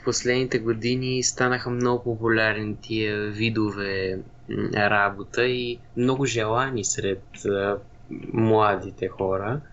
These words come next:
поне по мои наблюдения, защото е, м, дава ти много свобода на пръв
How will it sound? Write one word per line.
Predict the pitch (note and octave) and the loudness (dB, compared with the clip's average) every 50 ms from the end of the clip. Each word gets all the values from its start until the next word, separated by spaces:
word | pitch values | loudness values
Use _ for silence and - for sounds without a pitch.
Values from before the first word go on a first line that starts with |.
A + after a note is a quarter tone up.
| - - - - - - - - - - | -20 -20 -20 -20 -20 -20 -20 -20 -10 -4
поне | - A2 A2 G#2+ G2+ G2+ G2 - - - | 0 2 2 4 2 2 0 -4 -10 -8
по | - | -4
мои | G2+ G#2 G#2 G2+ G2 | 0 2 2 4 4
наблюдения, | F#2+ F#2+ F#2 F#2+ F#2+ F#2 F#2+ F#2+ F#2 F#2 F#2+ G2+ A#2+ D3 F3+ F3+ - - - - - - - - - - - | 2 0 0 -2 -4 -2 0 0 0 0 0 2 2 2 2 0 -6 -14 -20 -20 -20 -20 -20 -20 -20 -10 -2
защото | - B2+ C3 C3+ C3 - - - - D3 D3+ D3 D3 - D3 D3 | 0 2 4 4 2 2 0 2 2 4 4 4 2 2 2 4
е, | D3 D3 D3 D3 D3 C#3+ C#3+ C#3 - - - - - | 4 4 4 4 4 2 2 0 -4 -12 -20 -8 -6
м, | C3 C3 C3 C3 C3 B2+ B2 - - - - - - - - | -6 -4 -4 -4 -2 -2 -2 -2 -4 -8 -16 -20 -20 -8 -4
дава | B2+ B2+ C3 C3+ C3+ C3+ C3+ C#3 C3+ C3+ | -2 0 0 2 2 4 4 4 2 0
ти | - - C3+ | 0 -2 0
много | C3 C3 C3 C3 C3+ C3 | 0 2 2 2 2 2
свобода | B2+ - - B2+ A#2+ A#2 A2+ A#2+ A#2 A#2 A#2+ A#2+ | 0 0 0 0 0 2 0 0 2 4 4 4
на | A#2 A2 G#2+ | 4 2 2
пръв | - G#2+ G2+ - - | 0 -2 -4 -4 -6